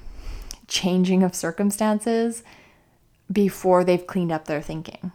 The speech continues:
I think it's really important to clean up your thinking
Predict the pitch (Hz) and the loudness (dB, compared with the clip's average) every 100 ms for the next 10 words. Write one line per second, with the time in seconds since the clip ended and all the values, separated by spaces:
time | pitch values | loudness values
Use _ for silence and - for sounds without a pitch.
0 | _ _ _ _ _ _ _ _ _ _ | _ _ _ _ _ _ _ _ _ _
1 | 190 185 185 180 185 175 185 185 180 175 | 0 2 4 2 -4 0 2 4 4 2
2 | 165 165 190 208 - - - - 196 - | 0 2 4 4 0 -18 -20 -8 -8 -2
3 | 202 185 175 175 175 165 170 202 202 202 | 2 4 4 -2 -4 -4 0 4 4 4